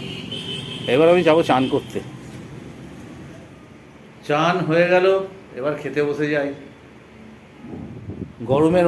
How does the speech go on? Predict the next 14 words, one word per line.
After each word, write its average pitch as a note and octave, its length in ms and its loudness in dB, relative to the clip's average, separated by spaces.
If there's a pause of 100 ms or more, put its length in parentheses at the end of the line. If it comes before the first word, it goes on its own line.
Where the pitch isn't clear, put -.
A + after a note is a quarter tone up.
মধ্যে F3+ 300 4 (500)
আজকেও C#3+ 280 -2 (120)
তাই F3 160 4 (600)
চিমচাম, E3 420 2 (1400)
এদেরও D#3+ 300 0
তো E3+ 40 4 (120)
থাকবেই, D3+ 360 2 (1500)
সঙ্গে D3+ 320 0
ভেন্ডি, D#3 340 2 (1000)
এটা B2+ 180 -4
তো C3+ 120 -6
দেখলেন D3+ 300 2 (100)
রান্না D3+ 320 0 (2000)
কিছুটা। D#3+ 380 -4